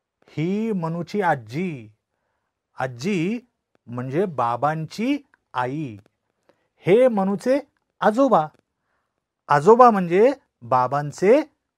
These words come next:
वडील. आजी आजोबा घरात, सारेजण आनंदात. ही मनूची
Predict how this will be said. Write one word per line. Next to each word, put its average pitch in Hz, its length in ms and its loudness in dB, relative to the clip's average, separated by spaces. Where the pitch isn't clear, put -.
वडील. 127 680 -6
आजी 143 420 -4
आजोबा 165 500 2
घरात, 156 520 4
सारेजण 175 840 -2
आनंदात. 139 920 -2
ही 240 320 -2
मनूची 202 500 -4